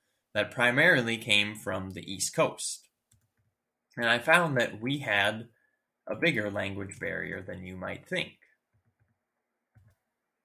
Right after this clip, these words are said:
So there were some obvious ones, like how no one knew what I was talking about when I said the word bubbler,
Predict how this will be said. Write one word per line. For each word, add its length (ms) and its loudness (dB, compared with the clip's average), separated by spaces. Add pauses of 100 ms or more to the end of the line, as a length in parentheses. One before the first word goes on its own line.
(120)
So 120 -4
there 80 6
were 80 4
some 160 2
obvious 560 4
ones, 640 -6 (720)
like 340 0 (320)
how 140 -6
no 280 2
one 280 0
knew 200 0
what 180 0
I 140 6
was 200 0
talking 420 -2
about 400 2
when 180 -4
I 220 0
said 380 2
the 100 -6
word 520 -6 (360)
bubbler, 600 4